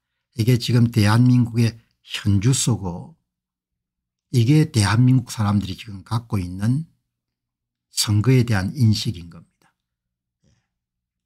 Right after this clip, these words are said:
그래서 이 나라가 앞으로 어떻게 걸어갈 것인지는 제가 뭐 그냥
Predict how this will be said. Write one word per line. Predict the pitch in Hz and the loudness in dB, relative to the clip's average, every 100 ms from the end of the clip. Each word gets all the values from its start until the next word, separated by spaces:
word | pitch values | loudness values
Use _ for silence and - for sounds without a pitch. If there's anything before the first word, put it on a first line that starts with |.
| _ _ | _ _
그래서 | - 107 101 120 117 110 - _ _ _ _ _ _ _ _ _ _ _ _ _ _ _ _ _ | -2 0 2 2 2 0 -8 _ _ _ _ _ _ _ _ _ _ _ _ _ _ _ _ _
이 | - 113 | 2 4
나라가 | 120 151 139 120 117 | 4 4 4 2 0
앞으로 | 120 127 | 0 0
어떻게 | 113 107 117 147 135 - _ _ - - | 2 0 2 2 0 -4 _ _ -20 -2
걸어갈 | 147 120 101 90 | 2 2 2 0
것인지는 | 110 - 98 92 | -4 -4 -6 -4
제가 | - 101 135 143 _ _ _ _ _ _ | -2 2 0 0 _ _ _ _ _ _
뭐 | 107 107 | -2 0
그냥 | 120 123 123 | 4 4 4